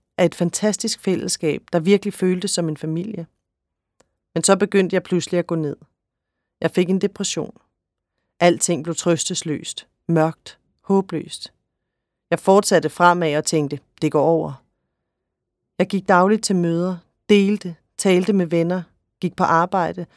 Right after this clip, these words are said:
og forsøgte at leve så normalt, som jeg kunne. Men det gik ikke over. Der gik to måneder, tre, fire og fem,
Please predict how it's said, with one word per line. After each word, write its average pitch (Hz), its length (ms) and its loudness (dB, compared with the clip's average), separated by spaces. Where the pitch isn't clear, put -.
og 190 80 2
forsøgte 226 460 0
at 208 60 2
leve 202 240 4
så 214 120 -2
normalt, 180 440 0
som 180 140 -2
jeg 160 100 -8
kunne. 165 260 -10
Men 156 140 0
det 160 120 -2
gik 175 180 -6
ikke 180 200 0
over. 139 240 -6
Der 180 60 -2
gik 190 240 -2
to 240 180 6
måneder, 196 480 2
tre, - 400 -2
fire 202 460 0
og 170 100 -2
fem, - 280 -4